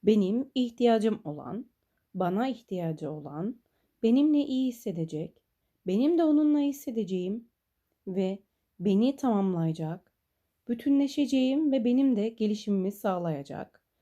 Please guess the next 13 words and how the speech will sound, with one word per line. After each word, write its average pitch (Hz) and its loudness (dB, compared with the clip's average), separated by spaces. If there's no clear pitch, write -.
beni 220 4
çok 302 -4
sevecek, 240 2
benim 269 4
de 269 2
onu 202 0
çok 202 -8
seveceğim 190 -4
biri, 185 -2
birlikte 269 0
ışık - -10
saçacağımız 170 -4
birisini 185 -2